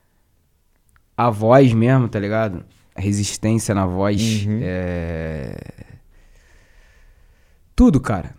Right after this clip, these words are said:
Speaker 1: Tudo mesmo, tá ligado? Sua presença, sua, sua interação com o público. Porque você vai quebrando barreiras ali, né, mano? Com o tempo. Você tem que ir ali encarando, tudo tem que se tornar mais natural, porque senão você não consegue permanecer. Tudo tem que se tornando mais natural.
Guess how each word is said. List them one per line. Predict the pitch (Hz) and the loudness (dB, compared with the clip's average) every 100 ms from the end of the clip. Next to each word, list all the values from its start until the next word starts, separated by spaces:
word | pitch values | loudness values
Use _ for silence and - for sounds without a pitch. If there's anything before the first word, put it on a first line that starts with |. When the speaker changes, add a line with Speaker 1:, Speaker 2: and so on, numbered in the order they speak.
| - | -10
Speaker 1:
Tudo | - 170 | -4 4
mesmo, | 208 156 120 | 8 8 8
tá | 104 110 | 4 0
ligado? | 117 120 | 2 2
Sua | - | 0
presença, | 120 143 120 120 147 156 - 113 | 2 2 4 4 4 4 2 -2
sua, | - 120 113 110 | 0 2 2 0
sua | - 123 | -2 -2
interação | 131 127 120 135 | 0 -2 0 -2
com | 127 | -2
o | |
público. | 120 131 143 139 131 131 - - - - | -6 -4 -2 -2 -6 -10 -16 -20 -20 0
Porque | 190 | 2
você | 190 190 | 4 4
vai | 202 | 4
quebrando | 208 202 202 208 | 6 6 4 6
barreiras | 214 185 196 202 | 6 6 4 4
ali, | 208 196 | 2 2
né, | 160 | 2
mano? | 131 117 | 2 0
Com | 107 | -2
o | 135 | -2
tempo. | 135 147 120 104 135 - - - - | 2 2 0 -4 -16 -20 -20 -20 -20
Você | - 110 | -12 -10
tem | 110 120 | -4 -2
que | 120 | 0
ir | |
ali | 120 123 | 0 0
encarando, | 123 127 120 131 151 143 127 113 | 0 0 2 6 6 6 4 0
tudo | 107 151 | -4 -8
tem | 165 196 | -2 -2
que | - | -2
se | |
tornar | - 185 175 | 0 0 2
mais | 175 175 | 2 2
natural, | 175 175 190 175 160 | 2 2 2 6 4
porque | - 131 | 4 -4
senão | - 131 | -2 -2
você | 131 147 | -2 -4
não | |
consegue | 147 151 - 156 | -4 -2 -2 -2
permanecer. | - 160 151 143 135 117 | 0 2 4 2 -2 -6
Tudo | - | -6
tem | - 131 | -10 -8
que | |
se | - | -4
tornando | 147 139 143 | -2 -2 0
mais | 151 135 | 0 -2
natural. | 139 147 156 127 107 | -4 -4 0 0 0